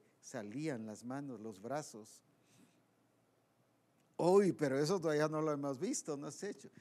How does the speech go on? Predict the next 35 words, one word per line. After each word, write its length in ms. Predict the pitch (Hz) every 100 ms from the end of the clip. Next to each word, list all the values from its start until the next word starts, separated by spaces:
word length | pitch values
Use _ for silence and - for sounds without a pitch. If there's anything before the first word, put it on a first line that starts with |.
| - _
Pues 240 | 113 104 - -
eso 340 | 330 - 143
es 160 | 113 117
el 140 | 101
instrumento 600 | 101 - 104 110 113 110
escogido. 540 | 104 - 101 120 98 95
Para 280 | 120 117 135
eso 260 | 320 - 151
estás. 540 | - 123 98 - - _ _ _ _
Y 160 | 123 120
para 220 | 120 120
eso 160 | 131 135
estoy 300 | - 135 123
yo, 160 | 123
para 240 | 98 110 110
expresar 680 | - - - 107 - 147 92 - _ _ -
la 160 | 107
gloria 360 | 101 123 110 98
de 120 | 95
su 200 | 92 104
nombre. 520 | 95 104 76 73 - - _ _ _ _ _ _ _ _ _ _ _ _
Es 180 | 175 -
por 240 | - 127
eso 280 | 147 165 123
que 160 | - 110
Dios 300 | 117 123 110
nos 220 | 110 -
ha 80 | 110
puesto 360 | - 131 -
y 60 | 110
debemos 460 | 107 113 120 110 98
vernos 460 | 123 117 107 -
bajo 260 | 107 98 113
esta 220 | 113 110
perspectiva. 840 | - 92 - 92 87 - 90 -